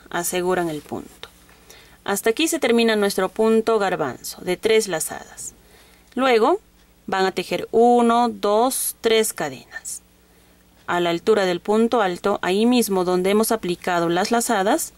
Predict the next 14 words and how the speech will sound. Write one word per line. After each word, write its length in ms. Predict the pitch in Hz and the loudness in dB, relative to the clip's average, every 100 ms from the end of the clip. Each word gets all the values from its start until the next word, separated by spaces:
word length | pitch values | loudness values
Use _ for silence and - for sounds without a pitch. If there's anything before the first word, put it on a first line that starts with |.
| _ _ _ _ _ _ _ _ _ _ - | _ _ _ _ _ _ _ _ _ _ -8
aplican 600 | 208 - 214 208 202 196 | -6 0 0 2 0 2
medio 520 | 196 196 196 190 180 | 2 2 2 0 -2
punto. 420 | - 135 - - - - - _ _ _ _ _ _ _ _ _ _ _ _ - _ _ _ _ _ | -4 -8 -8 -12 -20 -20 -20 _ _ _ _ _ _ _ _ _ _ _ _ -20 _ _ _ _ _
Y 120 | - | -4
de 80 | 240 | -2
esta 160 | 233 233 | 0 2
manera 380 | 226 220 262 262 | 2 2 0 0
se 160 | 220 | 0
va 100 | 196 | 0
a 60 | 196 | -2
formar 420 | - 180 202 262 | -2 -2 0 0
los 180 | 226 - | -2 -2
puntos 420 | 202 196 185 180 | 0 0 0 -2
garbanzos. 760 | 156 156 - - - - - | -4 -6 -10 -12 -18 -18 -20